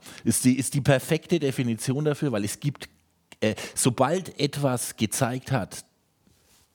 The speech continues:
ernsthaften Studien, wissenschaftlich erwiesen, nenne ich's jetzt einfach mal, dass es wirkt, ist es automatisch im Bereich der Medizin und, ähm, fällt aus dem Bereich der Alternativmedizin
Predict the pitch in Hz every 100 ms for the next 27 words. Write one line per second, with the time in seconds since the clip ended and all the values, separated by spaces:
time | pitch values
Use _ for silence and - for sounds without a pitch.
0 | - 120 135 - - 120 - 117 110 -
1 | 117 113 120 113 107 113 - 110 107 101
2 | - 101 101 - - - 85 87 92 95
3 | 135 143 147 135 131 - 123 - 101 123
4 | 123 113 120 120 123 - - - - -
5 | 92 - - 87 - 82 135 - - 104
6 | 98 - 110 - 90 - 87 113 127 107
7 | 95 107 - 98 95 85 80 90 - -
8 | 87 87 85 82 78 - - 90 78 -
9 | 85 87 87 - - - - - - -
10 | 87 85 85 87 87 - - 101 107 104
11 | - 95 90 85 95 - 85 92 101 90
12 | - 104 95 92 87 82 - 90